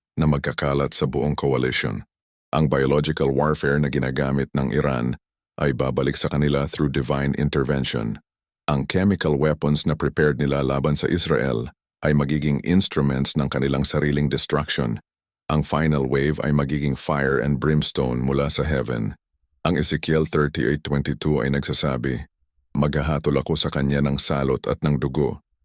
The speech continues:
at magpapaulan ako sa kanya at sa kanyang mga pulutong, at sa maraming bayan na kasama niya, ng malaking ulan, at ng mga batong yelo, apoy, at asupre." Ang description na ito ay parang nuclear destruction na galing sa heaven.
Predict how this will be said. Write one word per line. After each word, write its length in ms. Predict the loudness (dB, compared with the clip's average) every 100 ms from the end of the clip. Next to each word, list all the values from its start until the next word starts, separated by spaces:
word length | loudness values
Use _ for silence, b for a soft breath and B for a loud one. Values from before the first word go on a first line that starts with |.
| -8
at 160 | -4 0
magpapaulan 720 | -2 -2 -2 0 2 2 2
ako 160 | 0 -2
sa 160 | -2
kanya 480 | -2 0 0 0 -2
at 160 | -2 -4
sa 80 | -2
kanyang 320 | 0 2 2
mga 240 | 2 0
pulutong, 720 | 0 0 0 0 0 -2 -6 -10 _ _ _ _
at 160 | -4 -2
sa 160 | 0
maraming 480 | 2 2 2 2 0
bayan 400 | 0 0 0 0
na 40 | -2
kasama 440 | -2 -2 0 0
niya, 320 | -2 -2 -6 -12 _ _ _ -2
ng 160 | 2 2
malaking 400 | 2 0 0 0
ulan, 480 | 0 0 0 -4 -8 _ _ _ -4
at 160 | -2
ng 80 | 0
mga 180 | 2 0 -2
batong 260 | -2 -2 0
yelo, 480 | 2 2 0 -4 -8
apoy, 560 | -10 -4 -2 0 -2 -6 -6
at 160 | -4
asupre." 640 | -2 0 0 0 -2 -2 -10 _ _ _ _ 0
Ang 100 | 2
description 540 | 2 0 -2 2 2
na 80 | 2
ito 220 | 0 0
ay 100 | 0
parang 380 | 0 -2 2 2
nuclear 400 | 2 2 0 2
destruction 580 | 0 -2 -2 -2 0 0
na 140 | 0
galing 320 | 0 0 0
sa 100 | -2
heaven. 460 | -2 -2 -2 -6